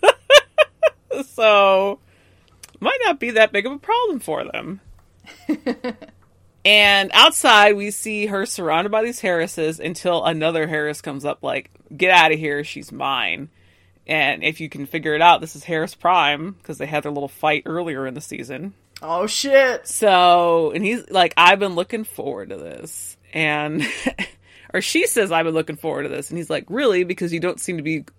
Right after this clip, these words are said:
Speaker 1: quite all there," 'cause she's glitching out.
Speaker 2: <laughs>
Speaker 1: And he has an axe, and she has her makeshift sword, and they fight. She eventually gets a blow on him, but there's more fighting, and he takes the upper hand, and he's about to,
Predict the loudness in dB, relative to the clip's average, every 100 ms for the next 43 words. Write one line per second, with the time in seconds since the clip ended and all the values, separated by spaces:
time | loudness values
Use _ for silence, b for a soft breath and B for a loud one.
0 | _ _ -4 0 2 2 0 0 -2 -4
1 | -12 -14 -10 -8 -6 -8 -2 0 0 -2
2 | -8 -8 -6 -6 -8 -8 -8 -10 -12 -12
3 | -4 0 2 2 2 2 2 2 -2 -16
4 | -18 _ -16 -10 -4 -2 -4 -6 -8 -8
5 | -10 -10 -12 -10 -8 -8 -12 -14 -12 -12
6 | -12 _ -10 -10 -10 _ _ _ _ _
7 | _ _ _ _ _ -8 -2 -2 0 -2
8 | -2 -2 0 2 4 4 2 0 -2 -6
9 | -6 -12 -8 -4 -2 -2 2 2 2 -2
10 | -4 -6 -8 -12 -8 -6 -6 -4 -2 -2
11 | -2 -2 0 0 -2 -4 -4 2 2 2
12 | 0 0 2 2 0